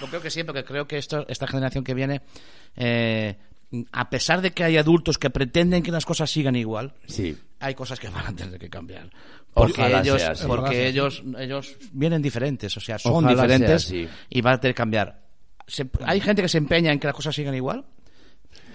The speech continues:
Speaker 1: Hay mucha gente que se empeña en que las cosas sigan igual.
Speaker 2: Igual que se empeñan en que hay gente que, que pierda la juventud estupidamente para no hacer que
Speaker 1: Sí,
Speaker 2: cambien
Speaker 1: sigue
Speaker 2: las
Speaker 1: habiendo,
Speaker 2: cosas. O
Speaker 1: sí,
Speaker 2: sea,
Speaker 1: sigue
Speaker 2: hay
Speaker 1: habiendo.
Speaker 2: muchas estrategias
Speaker 1: Pero
Speaker 2: para
Speaker 1: yo tengo
Speaker 2: conseguir que el mundo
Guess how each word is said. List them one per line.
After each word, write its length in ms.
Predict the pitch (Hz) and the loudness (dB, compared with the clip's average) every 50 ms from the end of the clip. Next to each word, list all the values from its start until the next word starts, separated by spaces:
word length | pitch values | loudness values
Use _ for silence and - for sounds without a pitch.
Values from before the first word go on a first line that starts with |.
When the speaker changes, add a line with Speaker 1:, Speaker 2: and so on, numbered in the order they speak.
| - - | -8 -2
Speaker 1:
Hay 80 | 139 | 0
mucha 260 | 143 175 202 - 165 | 2 4 4 4 4
gente 240 | - - 156 147 143 | 4 6 4 4 4
que 60 | 127 | 2
se 100 | 123 - | 2 0
empeña 220 | 123 117 - 143 143 | 0 2 2 2 2
en 60 | 131 | 2
que 40 | 131 127 | 0 -2
las 60 | 113 | -4
cosas 200 | - - 120 - | -6 -8 -10 -8
sigan 220 | 120 120 107 107 | -6 -6 -6 -4
igual. 200 | 101 110 139 180 | -2 2 4 6
Speaker 2:
Igual 240 | 160 139 127 113 107 | 6 6 6 6 4
que 80 | 120 113 | 2 0
se 120 | 92 110 | 0 -2
empeñan 380 | 104 101 107 104 104 107 110 113 | -4 -4 -4 -4 -2 -2 -2 -2
en 100 | 113 90 | -2 -2
que 60 | 107 | -2
hay 40 | 101 | -4
gente 380 | 98 104 110 104 98 101 98 - | -4 -4 -6 -4 -4 -4 -2 -2
que, 180 | 98 92 87 | -2 -4 -4
que 200 | - - 95 92 | -4 -4 -6 -6
pierda 400 | - - 107 104 104 104 101 98 98 | -4 -2 -2 -2 0 0 0 0 0
la 80 | 92 | 0
juventud 480 | 90 85 98 95 90 90 87 101 101 98 | 0 -2 -2 -2 -2 -2 -2 -2 -2 -2
estupidamente 840 | 90 87 - 107 87 - 98 92 87 87 92 101 117 117 - 110 - | -2 -2 -4 -4 -4 -2 0 0 0 0 -2 -4 -4 -2 -2 -2 0
para 280 | - 90 87 87 87 | 0 0 0 0 -2
no 240 | 92 107 104 95 92 | -2 -2 0 0 0
hacer 220 | 92 - - 95 85 | -2 -2 -4 -6 -4
que 20 | |
Speaker 1:
Sí, 160 | - 254 254 | -2 0 0
Speaker 2:
cambien 220 | 202 156 127 107 - | 2 2 2 0 -2
Speaker 1:
sigue 120 | - 180 185 | -2 0 2
Speaker 2:
las 80 | 160 | 2
Speaker 1:
habiendo, 320 | 151 143 165 151 147 139 - | 4 4 4 4 4 4 2
Speaker 2:
cosas. 160 | - - - | 2 0 0
O 60 | - | -2
Speaker 1:
sí, 40 | 170 139 | 0 0
Speaker 2:
sea, 80 | 104 101 | 0 2
Speaker 1:
sigue 80 | 107 120 | 4 4
Speaker 2:
hay 40 | 127 | 4
Speaker 1:
habiendo. 220 | - 156 151 120 | 6 4 4 4
Speaker 2:
muchas 160 | 135 127 123 | 4 2 2
estrategias 580 | 123 117 - - 104 104 101 131 120 - 101 98 | 2 0 0 0 -2 0 0 0 0 0 0 2
Speaker 1:
Pero 100 | 147 147 | 4 4
Speaker 2:
para 80 | 165 202 | 4 6
Speaker 1:
yo 20 | 185 | 6
tengo 100 | 220 220 | 4 4
Speaker 2:
conseguir 140 | 220 202 208 | 4 4 4
que 60 | 196 | 6
el 60 | 180 185 | 6 6
mundo 80 | 196 | 6